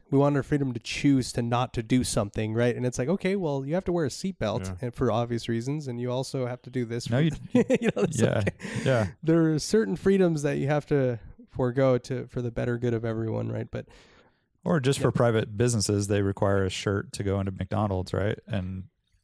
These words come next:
Speaker 3: um,
Speaker 2: Yeah.
Speaker 3: that's just one thing you, we've
Speaker 1: Not,
Speaker 3: come to
Speaker 1: not
Speaker 3: know.
Speaker 1: where, not where Lane is, bruh. If they,
Speaker 2: No,
Speaker 1: <laughs> if
Speaker 2: dude.
Speaker 1: they require trips
Speaker 2: I don't
Speaker 1: at,
Speaker 2: wear
Speaker 1: at, at
Speaker 2: pants.
Speaker 1: McDonald's in Maui, no one would go to McDonald's.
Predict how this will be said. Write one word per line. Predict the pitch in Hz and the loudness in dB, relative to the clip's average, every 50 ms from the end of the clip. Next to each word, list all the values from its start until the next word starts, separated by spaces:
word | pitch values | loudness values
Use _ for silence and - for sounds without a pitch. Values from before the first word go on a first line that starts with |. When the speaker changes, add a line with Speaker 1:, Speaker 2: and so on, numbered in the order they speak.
| _ - | _ -8
Speaker 3:
um, | - 98 95 92 90 87 87 90 87 92 98 _ _ _ | -6 -6 -4 -4 -6 -8 -8 -10 -12 -14 -16 _ _ _
Speaker 2:
Yeah. | - 127 | -2 -2
Speaker 3:
that's | 143 131 - | -2 -2 -4
just | - - 90 - - - _ _ _ - - _ _ | -6 -8 -8 -8 -10 -14 _ _ _ -20 -20 _ _
one | - 101 95 95 95 | -6 -4 -4 -4 -2
thing | - 98 98 98 98 95 | -2 -4 -4 -2 -4 -4
you, | 95 95 98 | -6 -4 -4
we've | 101 101 98 95 95 - _ _ _ _ _ - - - - | -4 -4 -4 -6 -8 -14 _ _ _ _ _ -20 -20 -6 -2
Speaker 1:
Not, | 131 135 | 0 0
Speaker 3:
come | 113 104 107 | 2 2 2
to | 131 | 4
Speaker 1:
not | 139 147 175 | 6 6 8
Speaker 3:
know. | 180 185 | 8 8
Speaker 1:
where, | 180 139 120 | 6 6 4
not | 143 143 143 156 170 | 4 4 4 4 6
where | 170 165 | 4 4
Lane | 156 160 170 196 208 220 | 4 4 4 4 6 6
is, | 196 160 139 | 6 4 4
bruh. | 120 113 107 98 95 - - _ _ _ _ _ _ _ _ _ _ _ _ _ _ _ _ | 2 0 0 -2 -4 -8 -12 _ _ _ _ _ _ _ _ _ _ _ _ _ _ _ _
If | - | -4
they, | - 143 131 - 101 | -2 -2 -2 0 2
Speaker 2:
No, | 135 151 160 147 143 | 4 4 6 6 4
Speaker 1:
<laughs> | 123 | 2
if | 92 | 2
Speaker 2:
dude. | 107 147 165 147 | 2 2 4 4
Speaker 1:
they | 165 170 | 6 4
require | 190 190 - - 180 175 165 | 4 4 4 4 4 4 4
trips | - - 180 175 131 143 | 4 4 4 4 6 6
Speaker 2:
I | |
don't | 170 175 165 | 6 6 6
Speaker 1:
at, | 151 | 6
Speaker 2:
wear | 147 | 4
Speaker 1:
at, | 123 | 4
at | - | 4
Speaker 2:
pants. | 123 139 160 - 147 | 4 6 6 6 6
Speaker 1:
McDonald's | 139 147 147 160 160 156 151 147 | 6 6 4 6 6 6 4 4
in | 135 131 | 4 4
Maui, | 139 156 170 156 139 135 | 4 4 6 4 4 4
no | 139 143 147 | 4 4 2
one | 147 147 143 | 2 2 0
would | 139 139 139 | -2 -2 0
go | 143 143 | 0 2
to | 143 | 2
McDonald's. | 135 127 120 131 143 165 156 123 127 - | 2 2 2 2 2 2 2 2 0 -4